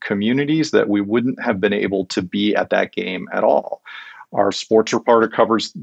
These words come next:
the A game or the number one game. We'll cover the B and the C game with our two other reporters. And then Lead A I will be in to write the briefs for us for those other three games.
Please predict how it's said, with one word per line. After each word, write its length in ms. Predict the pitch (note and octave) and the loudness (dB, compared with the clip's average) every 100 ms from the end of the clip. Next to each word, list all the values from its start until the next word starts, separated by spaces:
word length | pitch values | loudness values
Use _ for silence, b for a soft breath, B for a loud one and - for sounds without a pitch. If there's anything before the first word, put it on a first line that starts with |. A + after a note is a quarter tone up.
| A2+ | -14
the 220 | G2+ G#2 A2 | -2 0 2
A 180 | A2 A2+ | 2 2
game 340 | A#2 A#2+ A#2 | 2 2 2
or 80 | G2 | 0
the 80 | F#2 | 0
number 260 | G2+ G2+ | 0 0
one 220 | F#2 G#2+ | 0 0
game. 420 | A2+ A2+ A#2 A#2+ A#2 B B - | 0 -2 -2 -6 -10 B B -6
We'll 120 | F#2+ | -6
cover 360 | - A#2 G2+ G2 | 2 2 4 2
the 240 | F2+ F2+ - _ _ | 0 -2 -10 _ _
B 220 | G#2+ G#2+ | 0 0
and 140 | F#2+ | -2
the 40 | - | -6
C 280 | - B2+ | -2 -2
game 420 | A#2+ A2+ A#2 A#2+ A#2+ F#2 | 0 -2 -2 -4 -8 -6
with 280 | G2 F2+ - - | -4 -4 -6 -8
our 120 | F2+ | -8
two 240 | - A2 | -2 4
other 180 | A2+ A#2+ | 6 6
reporters. 640 | A#2+ A2+ A2+ A2 A2 G#2+ - B B B | 4 2 2 4 4 0 -6 B B B
And 100 | B2+ | 2
then 180 | C3 C3 | 4 6
Lead 200 | C3 C#3+ | 4 4
A 120 | E3 | 4
I 200 | A#2 B2+ | 4 4
will 180 | A#2+ G#2 | 2 -2
be 220 | F#2+ G2+ | -2 -2
in 140 | G#2 G#2 | -4 -4
to 160 | - | -4
write 340 | F#2 G2+ G2+ - | 0 2 0 -2
the 100 | F2 | -2
briefs 400 | F#2+ B2+ D3 - | 0 0 0 -2
for 240 | - F#2+ | 0 2
us 160 | F#2 - | 0 -2
for 180 | - | -2
those 240 | F#2+ F#2+ F#2 | 0 -2 0
other 220 | A2 C#3+ | 2 2
three 320 | - G2 F#2+ | 0 -4 -4
games. 500 | F#2+ G2 G#2 - - | -4 -8 -10 -14 -16